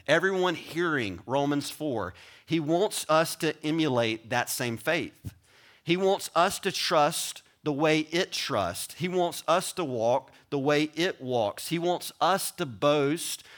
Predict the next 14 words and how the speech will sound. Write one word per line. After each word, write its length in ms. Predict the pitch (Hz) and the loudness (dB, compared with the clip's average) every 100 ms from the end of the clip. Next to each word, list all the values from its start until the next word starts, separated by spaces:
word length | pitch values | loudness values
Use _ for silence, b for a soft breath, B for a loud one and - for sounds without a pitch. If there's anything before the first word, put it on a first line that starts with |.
| B | B
the 140 | 143 139 | -4 0
way 260 | 156 156 | 2 2
it 480 | 156 160 196 143 113 | 2 2 0 -2 -4
boasts. 640 | 131 113 110 147 - - - B B | 0 0 -2 -6 -8 -10 -14 B B
And 140 | 143 | -2
he 120 | 151 | 0
wants 440 | 180 170 170 156 - | 0 2 0 -2 0
us 360 | 165 185 185 - - | 4 4 2 -4 0
all 640 | 175 196 123 104 123 147 _ b b - | 4 6 4 2 -4 -10 _ b b -4
to 100 | 143 | 0
have 220 | 151 135 | 2 2
that 140 | 127 | 0
same 280 | - 127 123 | -2 -4 -6
faith. 360 | - 110 82 | -6 -8 -8